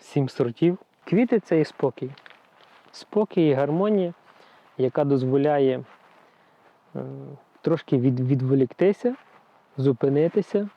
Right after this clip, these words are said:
побачити, що в світі є дуже багато чогось яскравого і неймовірного, різноманітного. І це те, що нас оточує, це не є обмеженням нашого зору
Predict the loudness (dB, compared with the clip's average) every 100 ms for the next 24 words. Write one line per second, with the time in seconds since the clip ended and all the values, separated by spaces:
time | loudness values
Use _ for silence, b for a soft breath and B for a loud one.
0 | -6 -2 -2 -2 -4 -2 -2 -4 -4 -2
1 | 0 -2 _ _ _ -12 0 0 2 2
2 | 4 4 2 2 2 0 -2 -4 0 -2
3 | 0 -2 -4 -2 -2 0 0 -4 -4 -4
4 | -4 -2 0 0 0 -2 -2 0 0 0
5 | -2 -2 -4 -4 -4 -4 -6 B B B
6 | B B -8 -4 -2 -2 -4 -2 -2 -2
7 | 0 -2 0 -2 0 0 0 -2 0 2
8 | 0 0 -2 -2 0 0 -2 -4 -6 -14
9 | _ _ _ _ _ -8 -8 -4 -2 0
10 | 0 0 -2